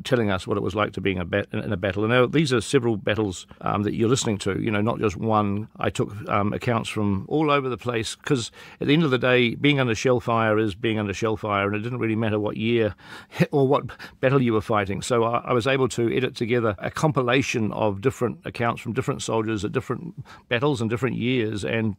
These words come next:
to create what I hope is a very accurate feeling of what a,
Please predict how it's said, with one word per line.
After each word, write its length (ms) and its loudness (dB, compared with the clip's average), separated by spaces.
to 320 -2
create 340 -2
what 180 -2
I 140 0
hope 240 0
is 140 -4
a 180 0
very 320 0
accurate 440 -6
feeling 360 -2
of 100 -4
what 120 0
a, 200 -2